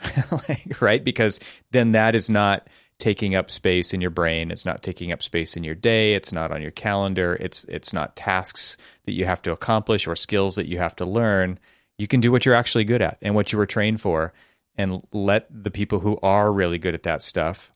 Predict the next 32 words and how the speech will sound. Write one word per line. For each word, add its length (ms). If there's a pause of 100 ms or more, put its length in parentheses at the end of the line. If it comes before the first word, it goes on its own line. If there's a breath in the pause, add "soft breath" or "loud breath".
(140)
augment 500
you 440
and 180
your 100
company 600
to 120
do 200
that 280 (560)
as 160 (160)
well 460
as 140
that 200
can 240
be 120
done. 400
So 160
I 100
think 300
that 220
that's 200
a 60
great 260
place 200
to 80
come 180
back 240
to. 200 (720)
So 100
you 200
guys 260
have 140
developed 760